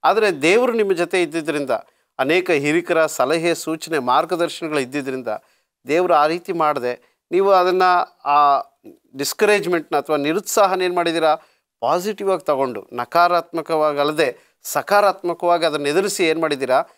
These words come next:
ಅದನ್ನ ಒಳ್ಳೆ ರೀತಿಯಲ್ಲಿ ನೀವು ಹ್ಯಾಂಡಲ್ ಮಾಡಿದ್ದೀರಾ. ಅದೇ ರೀತಿಯಲ್ಲಿ ಬೇರೆ ಯವನಸ್ಥರಿಗೂ ನೀವೇನ್ ಮಾಡ್ಬೋದು ಅಂದ್ರೆ ಒಂದು ಮಾರ್ಗದರ್ಶನವಾಗಿ ಹೇಳ್ಕೊಡ್ಬೋದು,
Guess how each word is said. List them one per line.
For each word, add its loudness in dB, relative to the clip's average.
ಅದನ್ನ -6
ಒಳ್ಳೆ 2
ರೀತಿಯಲ್ಲಿ 0
ನೀವು -2
ಹ್ಯಾಂಡಲ್ 0
ಮಾಡಿದ್ದೀರಾ. -2
ಅದೇ 0
ರೀತಿಯಲ್ಲಿ -4
ಬೇರೆ 4
ಯವನಸ್ಥರಿಗೂ 2
ನೀವೇನ್ 2
ಮಾಡ್ಬೋದು -2
ಅಂದ್ರೆ -2
ಒಂದು -6
ಮಾರ್ಗದರ್ಶನವಾಗಿ 0
ಹೇಳ್ಕೊಡ್ಬೋದು, -2